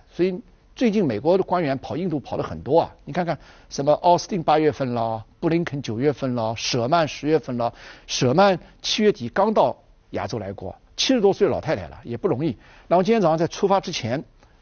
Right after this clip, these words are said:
在他的推特上写了一个，他说：“哎呀，对巴基斯坦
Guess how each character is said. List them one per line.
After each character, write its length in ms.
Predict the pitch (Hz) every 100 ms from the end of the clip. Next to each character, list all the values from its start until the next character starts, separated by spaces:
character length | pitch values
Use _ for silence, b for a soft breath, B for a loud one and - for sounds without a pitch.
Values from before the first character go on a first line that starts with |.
| _
在 440 | 165 127 120 110 - _ - _ _
他 120 | - 123
的 80 |
推 160 | 120 175
特 80 | 160
上 160 | 131
写 160 | 101 98
了 60 | 101
一 120 | 127
个， 140 | 117 -
他 100 | 117
说 120 | 110 113
：“哎 40 |
呀， 220 | 131 95 95
对 100 | 123
巴 140 | 120
基 120 | 127
斯 100 | 139
坦 140 | 98